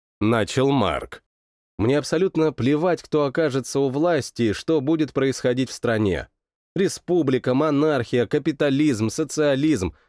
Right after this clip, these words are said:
и прочее дерьмо меня не интересуют». Он встретился взглядом с каждым в этой комнате. «Я уважаю ваше стремление и интересы сделать Рилган лучше, но умирать за чужие идеи не в моих планах.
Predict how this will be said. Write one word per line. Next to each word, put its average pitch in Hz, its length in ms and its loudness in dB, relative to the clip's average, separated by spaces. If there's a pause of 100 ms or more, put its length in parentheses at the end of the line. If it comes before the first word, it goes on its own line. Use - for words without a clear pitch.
(140)
и 131 80 2
прочее 151 400 0
дерьмо 147 380 0
меня 139 400 2
не 156 160 2
интересуют». 135 840 -2 (640)
Он 104 180 2
встретился 165 640 0
взглядом 147 580 0
с - 120 -6
каждым 123 480 0
в 104 60 2
этой 95 240 0
комнате. 71 720 -4 (720)
«Я 135 240 2
уважаю 139 560 0
ваше 113 240 0
стремление 127 680 2
и - 20 4
интересы 131 560 0
сделать 120 420 0
Рилган 120 380 0
лучше, 131 500 -2 (380)
но 151 180 2
умирать 156 420 2
за 120 140 -2
чужие 139 480 0
идеи 147 360 0
не 139 180 2
в 131 80 -2
моих 143 320 0
планах. 76 560 -4